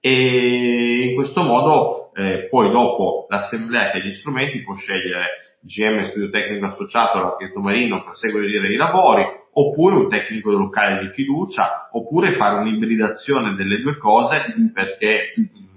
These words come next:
c'è un aspe-, un aspetto progettuale, un aspetto, eh, esecutivo sul territorio. Naturalmente questo, eh, noi siamo sempre molto laici, lo decide l'assemblea in stretta collaborazione con l'amministratore. Siamo naturalmente, eh, a titolo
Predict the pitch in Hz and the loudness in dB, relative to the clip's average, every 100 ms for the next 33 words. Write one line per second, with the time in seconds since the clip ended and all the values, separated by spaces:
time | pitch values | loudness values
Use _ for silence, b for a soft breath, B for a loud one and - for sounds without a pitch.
0 | - - 104 98 - 107 - - 101 - | -20 -8 -2 -2 -2 -2 -4 -8 -12 -8
1 | 110 - 92 98 - - 110 110 - - | -6 -6 -10 -12 -14 -2 2 4 2 -4
2 | - 98 _ 92 - - _ 98 - 107 | -10 -14 _ -8 -8 -12 _ -6 -4 -4
3 | 101 - 113 110 98 107 110 - - 147 | -4 -6 -4 -2 -2 -2 -8 -6 -2 0
4 | - 104 104 - - - 135 156 135 104 | 2 2 2 -2 -6 -4 0 2 2 2
5 | 98 110 98 - 82 - _ _ - 104 | -2 -4 -6 -6 -6 -8 _ _ -14 -8
6 | 101 107 107 101 107 107 110 107 104 117 | -4 -4 -2 -2 -4 -2 0 0 -2 0
7 | 107 90 - - 113 113 104 127 101 98 | 2 2 0 -2 -2 0 -2 -2 0 0
8 | 101 123 110 101 104 92 - - - 110 | -2 -4 -2 0 0 0 -6 -12 -6 -2
9 | 110 98 - 107 - 107 98 101 95 98 | -2 -4 -2 -2 -2 -4 0 2 4 4
10 | 98 98 98 95 95 92 87 87 87 - | 2 0 -4 -4 -4 -2 -2 -4 -8 -12
11 | 87 85 85 76 - - _ - 156 110 | -16 -8 -4 -2 -4 -12 _ -4 0 2
12 | 107 104 120 117 127 110 92 90 87 87 | 2 2 2 2 4 2 0 -2 -4 -6
13 | - 90 90 87 87 85 - 87 92 90 | -8 -4 -2 -2 -2 -4 -10 -10 -4 -2
14 | 87 87 - | 0 -2 -4